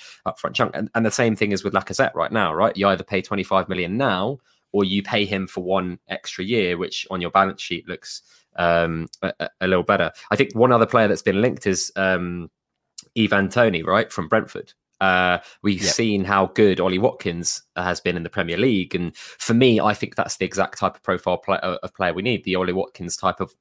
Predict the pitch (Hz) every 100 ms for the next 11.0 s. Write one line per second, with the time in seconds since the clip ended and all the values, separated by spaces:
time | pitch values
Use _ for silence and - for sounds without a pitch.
0 | - 98 107 98 90 85 - - - 101
1 | 85 78 _ _ - - 104 90 95 95
2 | 90 - - 98 92 - 87 85 - -
3 | 95 87 82 _ _ 95 92 90 92 -
4 | 92 - 104 90 85 92 98 95 85 85
5 | 82 - 87 - 85 85 85 - - -
6 | - 90 85 85 90 85 82 87 - 90
7 | 92 92 - - 90 85 80 80 117 113
8 | - 101 104 107 101 92 - 113 120 -
9 | 85 80 - - - 87 85 80 - 95
10 | 90 - 80 87 82 85 82 101 80